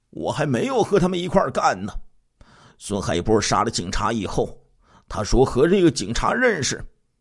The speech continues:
暂时不能作案，于是就等了一年。一九九一年，孙海波说两个人做不成大事儿，把我拉进来，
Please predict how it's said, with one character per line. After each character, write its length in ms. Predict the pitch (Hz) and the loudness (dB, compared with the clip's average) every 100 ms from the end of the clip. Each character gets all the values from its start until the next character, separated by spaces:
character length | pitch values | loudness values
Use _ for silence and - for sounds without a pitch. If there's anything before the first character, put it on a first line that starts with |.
| _ | _
暂 280 | - 123 113 | -2 0 0
时 200 | - 160 | 2 2
不 180 | 156 170 | 2 2
能 140 | 165 | 2
作 220 | 180 196 | 2 4
案， 280 | 147 - - - _ _ _ - - | 4 2 0 -6 _ _ _ -18 -2
于 160 | 160 | 0
是 180 | 160 190 | 2 4
就 120 | 185 | 2
等 260 | 131 147 175 | 4 4 4
了 140 | 214 | 2
一 160 | 277 233 | 0 0
年。 400 | 185 233 240 - _ _ _ _ _ _ _ _ _ _ _ - | 0 0 -2 -8 _ _ _ _ _ _ _ _ _ _ _ -6
一 180 | 95 | -4
九 180 | 117 107 | 0 0
九 220 | 110 104 | 2 0
一 160 | 113 135 | 0 0
年， 260 | 113 73 - - _ _ _ _ | -2 -4 -6 -12 _ _ _ _
孙 240 | - 120 | -2 0
海 180 | 104 101 | 0 0
波 200 | 117 117 | 2 2
说 340 | - 120 92 - - - _ _ | 2 2 2 -4 -10 -16 _ _
两 260 | 85 65 | -4 -4
个 80 | 98 | -2
人 220 | 110 117 | -2 0
做 160 | 135 131 | 0 -2
不 80 | 101 | -2
成 180 | - 147 | -4 -2
大 240 | 160 80 | 0 0
事 120 | - 65 | -2 -8
儿， 140 | - _ _ _ - - - - | -10 _ _ _ -20 -20 -18 -6
把 160 | 98 | -2
我 160 | 123 87 | 0 0
拉 240 | 120 107 | 0 0
进 160 | 110 82 | 0 -4
来， 260 | 76 - | -6 -8